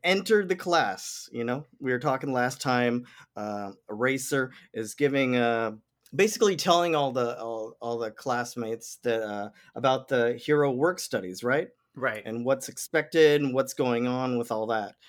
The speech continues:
Speaker 1: So what they do is they bring in the big three to talk about this, yeah?
Speaker 2: Exactly. And they, they
Speaker 1: And
Speaker 2: walk in and they have a presence,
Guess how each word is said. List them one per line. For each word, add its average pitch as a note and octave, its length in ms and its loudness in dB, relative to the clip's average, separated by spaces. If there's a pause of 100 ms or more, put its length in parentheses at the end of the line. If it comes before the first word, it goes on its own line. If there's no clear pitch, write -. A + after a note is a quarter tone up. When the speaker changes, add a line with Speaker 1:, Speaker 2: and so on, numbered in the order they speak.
Speaker 1:
So C#3+ 200 0
what D#3+ 180 -2
they E3+ 100 2
do E3+ 180 2
is D3+ 100 0
they C#3 120 2
bring D#3 460 -4
in D#3+ 180 0
the C3 80 -4
big D3 260 -2
three E3 400 -2
to C3+ 80 -2
talk E3 300 -6
about G#2+ 200 -4
this, - 220 -16
yeah? C3+ 160 -2 (240)
Speaker 2:
Exactly. G#2+ 680 -10 (240)
And D3+ 160 0
they, C#3+ 180 6
they B2 280 6
Speaker 1:
And A2+ 100 -2
Speaker 2:
walk D3 280 4
in D#3+ 80 2
and C#3+ 100 -4
they A#2+ 40 -6
have B2 160 -2
a - 140 -18
presence, - 600 -8